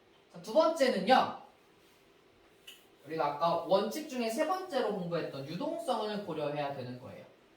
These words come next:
그래서 장기적인 관점에서 유동성 수준을 파악하여 자신이 돈을 써야 하는 목적이나 시기에 맞게 관리를 해야 됩니다.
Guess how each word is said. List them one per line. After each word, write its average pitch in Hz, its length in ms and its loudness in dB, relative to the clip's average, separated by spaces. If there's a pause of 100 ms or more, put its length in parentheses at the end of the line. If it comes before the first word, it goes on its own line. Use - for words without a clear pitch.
(420)
그래서 202 200 -4
장기적인 277 580 2
관점에서 196 800 2
유동성 220 420 -2
수준을 240 520 -2
파악하여 247 800 -4 (140)
자신이 208 440 -4
돈을 185 200 -4
써야 190 260 0
하는 262 320 -2 (220)
목적이나 226 520 -2
시기에 220 420 -4
맞게 214 500 -6
관리를 156 720 -6 (260)
해야 214 140 -4
됩니다. 151 400 -10